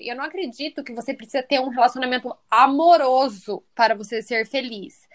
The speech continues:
Mas eu acredito que você precisa ter relacionamentos. Assim, né, com amigos, com família. Você precisa ter uma rede de apoio. Eu acho isso importantíssimo. E até porque a gente fala, "Ai, o tanto que é bom ficar sozinho,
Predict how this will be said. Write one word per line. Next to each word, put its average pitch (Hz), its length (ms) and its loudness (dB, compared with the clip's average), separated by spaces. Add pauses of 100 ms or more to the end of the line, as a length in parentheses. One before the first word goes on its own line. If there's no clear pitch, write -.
(260)
Mas 294 440 4
eu 269 140 -2
acredito 269 400 -4
que - 80 -20
você 302 180 -6
precisa 302 200 -2
ter 330 220 2
relacionamentos. 277 1400 -2 (260)
Assim, 247 460 0 (100)
né, 254 260 2
com 240 280 -6
amigos, 277 920 -4 (260)
com 269 200 -4
família. 269 800 0
Você 294 240 -2
precisa 285 280 -6
ter 554 100 -6
uma 440 160 2
rede 262 400 -2
de 226 80 2
apoio. 214 440 0
Eu 233 120 2
acho 262 280 2
isso 320 160 -12
importantíssimo. 339 1000 -4 (220)
E 320 60 4
até 427 280 2
porque 453 280 0
a 277 100 6
gente 262 240 -10
fala, 247 260 2
"Ai, 247 180 2
o 226 40 -14
tanto 285 240 -10
que 294 60 -12
é 262 40 -4
bom 233 200 -6
ficar 233 160 -12
sozinho, 233 720 -6